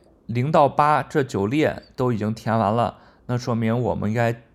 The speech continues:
递归到下一，新的一行，那么就是，呃，return，呃，这个调用这个递归函数，那么此时横坐标是 i，呃，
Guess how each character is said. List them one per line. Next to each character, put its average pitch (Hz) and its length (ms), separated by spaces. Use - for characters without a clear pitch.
递 131 160
归 123 220
到 120 260
下 170 360
一， 98 280
新 - 320
的 156 140
一 104 300
行， - 500
那 123 100
么 104 140
就 110 120
是， 104 360
呃， 101 120
return， 107 540
呃， 107 360
这 120 120
个 101 140
调 131 160
用 123 160
这 127 60
个 110 80
递 127 120
归 135 140
函 123 180
数， 143 300
那 113 80
么 113 120
此 101 260
时 113 400
横 110 220
坐 135 160
标 117 160
是 - 160
i， 113 340
呃， 73 200